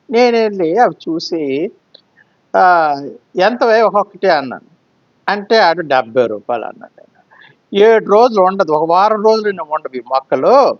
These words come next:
వచ్చే సంవత్సరానికి కూడా పనికిరావు, డెబ్బై రూపాయలా?" అన్నాడు. అంటే ఆవిడ ఒకసారి నా కాడ చూసి, "వచ్చే సంవత్సరంకి పనికిరావండి మొక్కలు" అన్నాను. ఇక మరో పదిహేను రోజులకు పనికొస్తే వచ్చే సంవత్సరానికి పనికొచ్చినట్టేనమ్మా,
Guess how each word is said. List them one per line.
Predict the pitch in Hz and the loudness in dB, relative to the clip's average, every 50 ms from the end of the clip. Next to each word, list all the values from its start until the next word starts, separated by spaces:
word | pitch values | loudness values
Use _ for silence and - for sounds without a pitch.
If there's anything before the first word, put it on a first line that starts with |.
| _ - | _ -2
వచ్చే | 165 180 - 220 202 | -2 -2 -2 -2 0
సంవత్సరానికి | - 208 190 175 - 175 156 147 131 - | 0 -2 -2 0 0 0 0 0 -2 -2
కూడా | - 139 135 | -2 -2 -2
పనికిరావు, | - - 127 127 - - 135 190 240 | -2 -4 -6 -6 -6 -4 -4 -4 -4
డెబ్బై | 214 165 139 131 131 127 127 147 139 127 | -2 0 0 0 0 -2 -2 0 0 0
రూపాయలా?" | 120 120 117 - 127 120 117 110 117 123 | 0 -2 -4 -4 -4 -4 -4 -4 -2 -2
అన్నాడు. | 139 131 113 110 110 120 - _ _ _ _ _ _ _ _ - - - - - - - | -2 -2 -4 -8 -16 -20 -20 _ _ _ _ _ _ _ _ -20 -20 -20 -20 -8 -2 -2
అంటే | 202 240 240 202 - 196 160 147 135 139 160 190 196 - | 0 0 0 -2 -2 0 0 2 2 2 2 2 2 2
ఆవిడ | 170 190 208 190 190 185 | 2 2 2 2 0 -2
ఒకసారి | 175 180 - - 180 175 170 | -4 -4 -2 -2 -2 -2 -2
నా | 160 139 | -4 -6
కాడ | - - 135 135 - _ - - | -4 -2 -2 -2 -4 _ -12 -12
చూసి, | 120 117 - - 208 247 311 320 233 160 - - _ - - - _ _ _ 196 | -12 -12 -4 -2 0 2 2 2 0 0 -2 -8 _ -20 -20 -20 _ _ _ 0
"వచ్చే | 196 208 - - 277 | 0 0 0 -2 -2
సంవత్సరంకి | 262 - 226 190 180 - - 160 143 - - 151 | 0 0 0 -2 -2 -6 -8 -10 -8 -10 -10 -6
పనికిరావండి | - - 170 185 196 196 - 170 143 120 113 117 117 117 117 127 | -2 -2 -2 -2 -2 -4 -2 -2 -2 -2 -4 -6 -8 -10 -10 -8
మొక్కలు" | 131 131 120 - _ _ - 139 127 123 117 120 | -8 -8 -10 -10 _ _ -10 -8 -8 -6 -6 -8
అన్నాను. | 120 113 110 113 113 - - _ _ _ _ _ _ _ _ _ _ _ _ _ - 208 | -8 -10 -12 -16 -20 -20 -20 _ _ _ _ _ _ _ _ _ _ _ _ _ -4 0
ఇక | 220 233 202 | 0 0 2
మరో | 208 214 214 202 - | 2 0 0 0 0
పదిహేను | 220 226 240 233 254 254 233 247 | 0 0 2 2 0 0 2 2
రోజులకు | 247 254 277 254 247 | 2 2 2 0 -2
పనికొస్తే | - 220 220 220 214 226 208 - - - 254 | -2 -2 -2 0 -2 -2 -2 -2 -2 -2 0
వచ్చే | 233 220 220 - 254 | 0 -2 -2 -4 -4
సంవత్సరానికి | - - 214 202 - - 165 151 143 - | -2 -2 -2 -2 -4 -6 -8 -8 -4 -4
పనికొచ్చినట్టేనమ్మా, | 165 165 170 - - 170 170 - 143 127 117 - - 139 123 117 107 110 127 147 226 302 | -4 -4 -4 -6 -6 -6 -8 -8 -12 -12 -12 -12 -12 -14 -12 -12 -12 -8 -4 -2 -2 -2